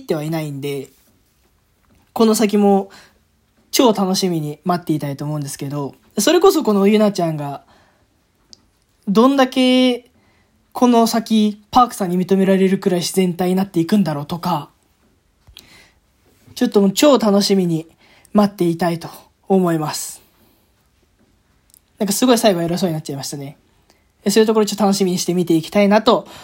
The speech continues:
思っております。え、ちょっと本当はですね、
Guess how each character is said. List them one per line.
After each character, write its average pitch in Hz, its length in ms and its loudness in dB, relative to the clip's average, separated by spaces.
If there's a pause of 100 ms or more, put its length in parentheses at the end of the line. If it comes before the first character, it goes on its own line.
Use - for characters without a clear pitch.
(140)
思 233 140 4
っ 233 80 -4
て 202 80 4
お 190 60 6
り 170 80 2
ま 160 140 -4
す。 - 300 -14 (1040)
え、 240 80 -2
ち 262 60 2
ょ - 40 4
っ - 20 -12
と 233 80 2
本 320 220 2
当 359 140 2
は 330 120 6
で 285 100 -4
す 202 120 -6
ね、 165 340 -4